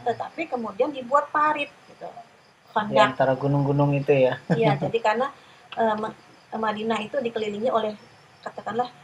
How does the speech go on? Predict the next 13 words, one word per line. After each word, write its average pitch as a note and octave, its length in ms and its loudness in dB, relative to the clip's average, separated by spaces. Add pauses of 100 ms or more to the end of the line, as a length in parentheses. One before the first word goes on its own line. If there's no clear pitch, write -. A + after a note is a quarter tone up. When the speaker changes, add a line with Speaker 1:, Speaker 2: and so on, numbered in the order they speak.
(180)
Speaker 1:
dua A3 320 6
dataran G#3+ 440 -4
vulkanik A3 520 0
gunung A#3 320 2
ya. F#3+ 140 0 (100)
Speaker 2:
Hmm. C#3 380 -4
Speaker 1:
Kemudian A3 340 2
ada A3+ 140 0
perkebunan G#3+ 640 -6
belakang G3 360 -2
ya, G#3+ 200 -8
Speaker 2:
Hmm. C3+ 240 -10
Speaker 1:
yang C4 140 -6